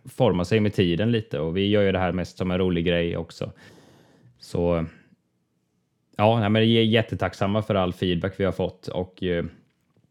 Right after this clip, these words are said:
vi tar med oss det för kommande avsnitt. Och jag vill bara säga att vi hoppas ju också att det här ljudproblemet som vi hade i första avsnittet är löst nu.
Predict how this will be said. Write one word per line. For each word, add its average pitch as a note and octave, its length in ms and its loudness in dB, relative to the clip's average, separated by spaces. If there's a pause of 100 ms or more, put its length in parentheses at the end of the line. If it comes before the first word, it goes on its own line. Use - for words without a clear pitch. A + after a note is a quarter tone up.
(380)
vi G2+ 120 2
tar G#2+ 140 2
med G2 180 4
oss F#2+ 100 -2
det E2+ 140 -2
för G#2 120 -2
kommande F#2+ 380 2
avsnitt. F2 600 -4 (720)
Och - 200 -6
jag G#2+ 80 6
vill G#2+ 100 4
bara G2+ 180 4
säga F2+ 320 0
att - 280 -10 (400)
vi F#2+ 140 -8
hoppas F#2+ 400 -6
ju G2+ 40 -2
också F2+ 220 -6
att E2 100 -8
det F#2+ 60 -6
här E2+ 300 -6 (120)
ljudproblemet F2 1120 -4
som G#2 140 -4
vi F#2+ 60 -4
hade E2 420 -4 (640)
i F2+ 80 -14
första F#2 360 -8
avsnittet F2 680 -8 (760)
är F2+ 540 0 (100)
löst B2 640 2
nu. E2 240 -4